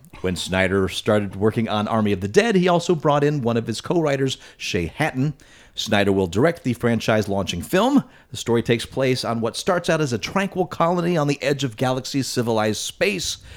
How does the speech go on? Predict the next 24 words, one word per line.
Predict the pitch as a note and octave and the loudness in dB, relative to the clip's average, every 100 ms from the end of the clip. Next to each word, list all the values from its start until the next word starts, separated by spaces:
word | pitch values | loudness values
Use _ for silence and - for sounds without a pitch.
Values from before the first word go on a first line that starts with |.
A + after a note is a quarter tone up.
| - - | -14 -4
That | C3 | -2
tranquility | - C#3+ - C#3 C#3+ C3+ C3+ | 2 0 2 2 2 0 -2
is | A2+ A#2 | 0 -2
threatened, | - D#3+ D3+ D3+ | -2 -2 -2 0
however, | C#3 C3+ C3+ C3+ | 0 2 2 2
when | B2 | 2
a | G#2+ | 0
tyrant | - E3 E3+ C#3 | 0 0 0 -2
named | C#3 C3+ B2+ - - | 0 0 0 -4 -6
Basarius | A#2 - F#3 F3+ F#2+ - - - - - - | -4 0 2 2 2 2 0 -2 -12 -20 -12
tries | - G2+ G2 - | -2 0 0 -2
to | A2+ | -2
take | G#2 G2+ | 0 0
over | G#2 G#2 G#2+ | 2 2 2
the | G2+ | 0
colony | - G2 F#2+ F#2+ | 0 -2 0 -4
by | E2 D#2+ | -2 -4
force. | - F#3 A#2+ - - - - - | -2 2 2 0 -6 -16 -20 -4
In | A2 | 0
response | G#2 B2+ B2 | 2 2 2
to | A#2 | 0
Basarius' | G#2+ - C3+ B2+ - A2 | -4 0 0 0 0 -2
impending | A#2+ - D3 C#3 A#2 | -2 -2 -2 0 -2
attack, | - A#3 G3 | 0 0 0